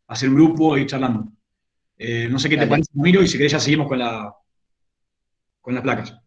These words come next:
Speaker 2: Dale, perfecto. Mandate a la siguiente placa y justo voy a contestar un comentario, que fue el último, que, bueno, cuenta que no sabe dónde aprender, que en su zona no hay, no hay mucho, que en YouTube, eh, enseñan lengua de señas y que hay aplicaciones para eso también.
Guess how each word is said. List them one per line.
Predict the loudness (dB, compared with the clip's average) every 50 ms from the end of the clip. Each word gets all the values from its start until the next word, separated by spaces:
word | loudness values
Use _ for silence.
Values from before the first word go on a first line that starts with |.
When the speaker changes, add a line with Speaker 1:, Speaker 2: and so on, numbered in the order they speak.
| _ _ _ _ _ _ _ _ _ _ _ _ _ _ _ _ _ _
Speaker 2:
Dale, | -6 -4 -2 -2 -2
perfecto. | -4 -4 -6 -6 -4 -4 -4 -4 -2
Mandate | -2 -2 -2 -2 -2 -2 -2 -2
a | -2 -2
la | -4 -6
siguiente | -6 -8 -12 -10 -8 -10 -8
placa | -6 -6 -6 -4 -4 -4 -4
y | -4 -4
justo | -6 -10 -10 -6 -4
voy | -4
a | -4
contestar | -4 -6 -8 -10 -8 -8 -8 -8
un | -8 -8
comentario, | -8 -8 -8 -8 -10 -10 -6 -4 -4 -4 -4 -6 -6 -8 -8 -12 _ _ _ _
que | -20 -12
fue | -8 -6 -4
el | -4
último, | -4 -4 -4 -6 -4 -4 -6 -6 -8 _ _ _ _ _ _ _ _ _ _ _ _ _ _ _ _ _ _
que, | _ -2 0 0 0 0 0 0 0 0 2 0 0 -2 -2
bueno, | -2 -2 -2 -2 -6 -12 _ -6
cuenta | -4 -4 -4 -4 -4
que | -4 -4 -6 -6 -6 -8
no | -8 -8
sabe | -8 -6 -4 -4 -2
dónde | -2 -2 -4 -4
aprender, | -6 -6 -8 -8 -6 -6 -6 -2 -2 -2 -2 -4
que | -6 -10 -8 -6 -6 -8
en | -8 -10
su | -14 -18 -14
zona | -12 -10 -8 -8 -8
no | -8 -8 -8 -8
hay, | -8 -8 -8
no | -10 -12 -10 -8 -6 -4
hay | -4
mucho, | -4 -4 -6 -8 -8 -10 -10 -8 -8 -8
que | -8 -8 -8 -8 -8 -10 -12 -14 -16 -20 _
en | -10 -6 -4
YouTube, | -4 -4 -6 -8 -10 -10 -12 -14 _ _ _
eh, | -12 -10 -8 -8
enseñan | -8 -8 -6 -4 -4 -4 -4
lengua | -4 -4 -2 -2 -4
de | -4
señas | -6 -8 -8 -6 -6
y | -6 -6
que | -6
hay | -4 -2
aplicaciones | -4 -4 -4 -8 -10 -10 -12 -12 -10 -10 -10 -10 -8
para | -6 -4 -4 -2 -2 -4
eso | -4 -6 -8 -8
también. | -8 -8 -6 -6 -4 -4 -4 -4 -6 -8 -10